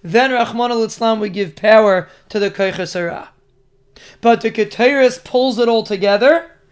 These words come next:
and therefore the Koiches Hara do not have any power anymore, and that's why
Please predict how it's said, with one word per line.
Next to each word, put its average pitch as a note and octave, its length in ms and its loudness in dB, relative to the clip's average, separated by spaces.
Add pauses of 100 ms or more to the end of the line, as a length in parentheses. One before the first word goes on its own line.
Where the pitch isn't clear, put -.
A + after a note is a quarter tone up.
(240)
and A3 260 0
therefore B3+ 420 -2
the A3+ 120 -2
Koiches A#3 460 -4
Hara G#3+ 460 0 (140)
do A#3 160 -4
not A3+ 240 2
have A3 140 -2
any G#3 180 -4
power A#3 460 6
anymore, D4+ 560 4 (240)
and A#3 340 2
that's B3+ 380 4
why G#3 360 6